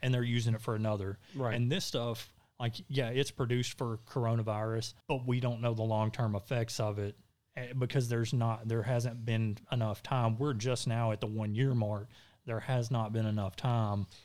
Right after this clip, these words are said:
Speaker 1: to, to produce it, run it through its proper trial phases, and, and, and see, see what the outcome is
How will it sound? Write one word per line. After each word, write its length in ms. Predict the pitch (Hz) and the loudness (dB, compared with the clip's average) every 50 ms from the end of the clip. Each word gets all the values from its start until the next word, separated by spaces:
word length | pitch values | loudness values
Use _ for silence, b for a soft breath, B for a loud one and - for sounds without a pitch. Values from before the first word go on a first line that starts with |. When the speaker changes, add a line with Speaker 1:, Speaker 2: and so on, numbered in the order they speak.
| B B B B B B - | B B B B B B -2
Speaker 1:
to, 280 | - 143 123 113 113 120 - - | 0 2 2 2 0 -2 -6 -4
to 140 | - 131 110 | -2 -2 -2
produce 480 | 120 - - 120 117 113 117 117 117 - | -2 -4 -4 0 0 2 2 2 0 0
it, 200 | 120 113 110 117 - - 135 | -2 -2 -2 -4 -8 -8 -4
run 180 | 127 120 117 | -2 0 0
it 80 | 117 117 | 0 0
through 160 | - 123 113 | -2 -2 -2
its 120 | 110 - | -2 -4
proper 300 | - - 127 117 117 123 | -6 -6 -6 -4 -4 -4
trial 320 | 117 - - 127 117 117 120 | -4 -2 0 2 2 2 2
phases, 540 | 113 127 117 113 113 110 110 110 104 - B B B B B B B - - | 2 2 2 2 2 2 0 -2 -2 -4 B B B B B B B -4 0
and, 500 | 123 117 110 110 110 107 107 107 107 104 - - - - - - | 2 4 4 4 2 2 2 0 0 -2 -4 -10 -20 -12 -6 -2
and, 300 | 147 127 120 117 110 117 - | 0 2 2 2 0 0 0
and 140 | 127 117 110 | -2 0 0
see, 580 | - - - - - - - - 131 127 120 117 - - - | -2 -4 -6 -6 -6 -2 0 2 2 2 0 -2 -6 -10 -4
see 160 | - - 139 | -2 0 2
what 200 | 120 117 123 117 | 2 2 0 0
the 160 | - 113 107 | 0 0 0
outcome 480 | 107 113 113 117 - - 117 107 107 104 | 0 -2 -2 -2 0 0 0 2 2 0
is 380 | 107 110 110 104 98 98 - | 0 0 0 0 -2 -2 -4